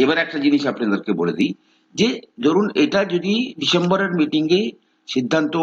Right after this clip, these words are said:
হয়, বাজেট ফার্স্ট ফেব্রুয়ারি, মাঝে মাত্র এক মাস সাত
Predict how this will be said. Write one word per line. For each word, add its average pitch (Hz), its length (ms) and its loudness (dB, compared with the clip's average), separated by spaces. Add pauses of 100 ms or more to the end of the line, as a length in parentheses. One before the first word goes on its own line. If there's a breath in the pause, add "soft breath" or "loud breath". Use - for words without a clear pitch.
(140)
হয়, 113 220 0 (540)
বাজেট 156 360 -2 (460)
ফার্স্ট - 320 -4
ফেব্রুয়ারি, 92 360 -4 (400 soft breath)
মাঝে 139 200 0 (100)
মাত্র 151 180 -6 (300)
এক - 80 -6 (120)
মাস 190 120 2 (100)
সাত 120 140 -2